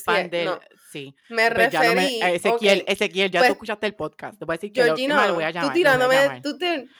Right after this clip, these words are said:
Speaker 1: tú tirándome tierrita. Yo puse esta cara porque yo no me acordaba de ver a Ezequiel en Ibosai. So, yo, como yo estaba en, en avanzado o en bilingüe, que era el salón,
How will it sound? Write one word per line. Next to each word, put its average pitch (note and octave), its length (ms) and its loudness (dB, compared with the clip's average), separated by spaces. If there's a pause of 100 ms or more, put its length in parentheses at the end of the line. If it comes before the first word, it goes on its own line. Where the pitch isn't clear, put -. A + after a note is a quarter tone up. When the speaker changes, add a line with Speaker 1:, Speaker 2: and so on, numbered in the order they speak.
Speaker 1:
tú B3 100 -12
tirándome C4 440 -2
tierrita. C#4 640 -2 (1080)
Yo D4+ 500 2
puse F4+ 260 -2
esta E4+ 220 -2
cara C#4+ 340 2
porque A3 380 -4
yo G#3+ 460 -6
no A3 180 -10
me G3+ 80 -8
acordaba A3+ 680 -4
de G3+ 240 -6
ver F#3 260 0
a G3 40 0
Ezequiel A#3 380 -6
en A#3 100 -6
Ibosai. C#4 500 -4
So, G3+ 220 -12
yo, G3 400 -6
como G#3+ 180 -6
yo G#3 100 -4
estaba C4+ 460 -2
en, B3+ 680 -8 (1160)
en A#3 120 -4
avanzado A#3+ 720 -2
o F#3 400 -2
en F#3+ 320 -8
bilingüe, G3+ 680 -4
que F3+ 80 -8
era F#3 540 -2
el G#3 220 -8
salón, G3 640 -4